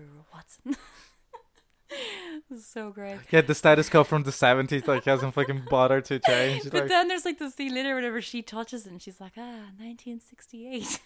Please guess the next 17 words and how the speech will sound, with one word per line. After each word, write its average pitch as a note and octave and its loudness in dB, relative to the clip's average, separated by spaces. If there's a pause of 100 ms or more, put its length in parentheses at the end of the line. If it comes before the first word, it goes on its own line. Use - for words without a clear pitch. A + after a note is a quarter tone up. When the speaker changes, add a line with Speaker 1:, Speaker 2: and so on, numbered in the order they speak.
(340)
Speaker 1:
<laughs> G#4 -14
I C4 2
love D4 2
that D#4 2
whole, A#3 -6
like, A3 -4
s-, - -6
like, A#3+ -4
just - -8
completely C#4 -10
inexplicable A#3 -6
ability G3 -4
she G#3+ -10
has G3 -4
to, F#3 -14
like, F3+ -10
date F3 -10